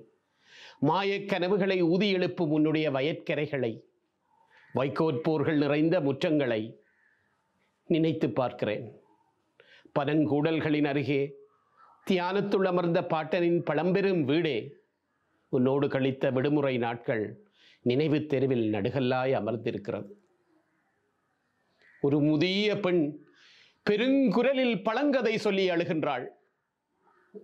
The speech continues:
தூர்ந்து போய் ஐதீகங்கள் மண்டி கிடக்கும் உன்னுடைய கேணிகளில்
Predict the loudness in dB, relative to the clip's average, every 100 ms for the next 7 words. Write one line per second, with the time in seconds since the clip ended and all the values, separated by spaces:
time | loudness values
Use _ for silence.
0 | -6 -2 2 2 2 0 0 -2 -6 _
1 | _ -20 -20 -10 -4 0 2 2 2 2
2 | 2 0 0 -2 -2 -2 -2 -2 0 0
3 | 0 -2 -4 -2 -2 0 -2 -2